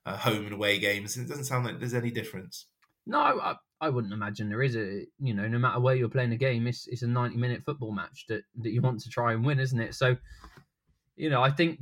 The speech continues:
Speaker 2: there is a bit of frustration there from Ben Garner that he's not been able to get the three points, well, as many three-point victories as he'd like in front of the home crowd. Um, but he said they have spoken about this. It's, it's something that's been addressed this week in training,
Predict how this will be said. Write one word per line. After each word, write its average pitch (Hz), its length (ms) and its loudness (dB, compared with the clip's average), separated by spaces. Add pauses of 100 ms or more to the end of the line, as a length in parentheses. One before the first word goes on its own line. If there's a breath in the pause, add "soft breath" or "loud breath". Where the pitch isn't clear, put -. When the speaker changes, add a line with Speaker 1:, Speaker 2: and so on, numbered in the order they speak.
(120)
Speaker 2:
there 143 160 6
is 143 80 6
a 135 60 4
bit 135 180 0
of 131 80 -4
frustration 151 600 2
there 143 180 2
from 135 180 0
Ben 135 240 2
Garner 135 280 2
that 123 100 -2
he's 117 120 0
not 139 280 6
been 123 160 4
able 123 280 2
to - 140 -6
get 123 200 2 (580)
the 113 500 2
three 123 240 0
points, 123 380 -2 (160)
well, 107 160 -2
as 107 140 -4
many 117 240 0
three-point 113 440 -4
victories 117 380 -6
as 110 80 -6
he'd 110 160 -2
like 117 340 -2
in 117 100 0
front 120 220 -4
of 117 180 -8
the 120 80 0
home 123 220 0
crowd. 127 320 2 (400 soft breath)
Um, 120 380 6
but 135 80 0
he - 60 -2
said 123 200 -2
they 120 60 2
have 127 180 6
spoken 135 400 2
about 123 240 2
this. 131 160 -6
It's, 107 180 -8
it's - 220 -8
something 117 320 -4
that's 107 140 -6
been 117 200 -2
addressed 117 360 -4
this - 160 -8
week 117 220 -6
in 113 80 -6
training, 127 520 0